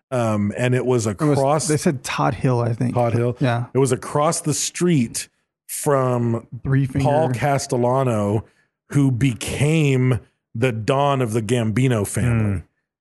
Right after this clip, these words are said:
Speaker 1: Like,
Speaker 2: They said
Speaker 1: that's
Speaker 2: whoever it was was probably who killed Hoffa or something.
Speaker 1: Right.
Speaker 2: And then, like, Three Finger, Lucky Luciano, some other fucking guy, two major
Speaker 1: Yeah,
Speaker 2: bosses.
Speaker 1: lived there.
Speaker 2: Yeah.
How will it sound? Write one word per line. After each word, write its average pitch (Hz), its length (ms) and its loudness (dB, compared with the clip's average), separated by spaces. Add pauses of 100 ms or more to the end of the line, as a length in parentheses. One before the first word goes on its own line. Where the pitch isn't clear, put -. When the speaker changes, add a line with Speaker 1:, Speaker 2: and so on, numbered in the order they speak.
(120)
Speaker 1:
Like, 123 120 -2
Speaker 2:
They 151 80 2
said 143 180 0
Speaker 1:
that's 143 80 -2
Speaker 2:
whoever 196 300 4
it 170 40 0
was 170 220 2
was 127 100 0
probably 151 300 2
who 143 100 2
killed 123 280 0
Hoffa 135 320 0
or 117 180 -2
something. 113 500 -2
Speaker 1:
Right. 117 360 -2
Speaker 2:
And 151 100 2
then, 170 100 2
like, 165 200 0
Three 175 240 2
Finger, 165 360 2
Lucky 151 300 2
Luciano, 151 460 2
some 160 180 0
other 180 220 4
fucking 123 260 0
guy, 113 140 2
two 226 240 2
major 160 640 2
Speaker 1:
Yeah, 110 60 -2
Speaker 2:
bosses. 135 440 2
Speaker 1:
lived 110 120 -2
there. 82 240 -10 (280)
Speaker 2:
Yeah. 117 340 0